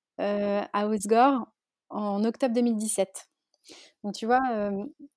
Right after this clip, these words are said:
là, je te parle de deux mille dix-huit pour le diagnostic, mais moi, j'ai laissé couler un petit peu de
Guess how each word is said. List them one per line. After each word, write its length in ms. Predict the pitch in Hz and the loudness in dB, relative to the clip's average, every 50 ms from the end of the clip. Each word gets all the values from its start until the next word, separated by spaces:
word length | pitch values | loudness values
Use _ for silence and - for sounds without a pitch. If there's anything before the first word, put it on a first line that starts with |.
| _ - - | _ -6 -4
là, 100 | 220 214 | -4 -4
je 80 | - | -2
te 80 | - 233 | -4 2
parle 180 | - 226 214 | 2 4 4
de 60 | 208 202 | 4 2
deux 100 | 214 220 | 2 2
mille 180 | 220 226 220 | 2 2 0
dix-huit 300 | 208 220 220 220 247 240 | -2 -2 -2 -2 -2 -2
pour 100 | - 240 | 0 -2
le 60 | 220 | 0
diagnostic, 580 | 202 208 196 196 208 208 208 - - 294 294 - | 2 2 2 2 0 -2 -2 -2 -2 -4 -4 -4
mais 140 | 240 208 196 196 | -6 -6 -4 -4
moi, 120 | 196 214 233 | -4 -4 -2
j'ai 160 | 226 226 208 | 0 0 0
laissé 260 | 190 202 202 - 220 | 0 2 2 0 0
couler 240 | - - - 208 220 | -2 -6 -8 -8 -6
un 80 | 208 220 | -6 -8
petit 160 | - - 262 247 | -6 -6 -6 -4
peu 120 | - 285 | -4 -8
de 60 | - | -10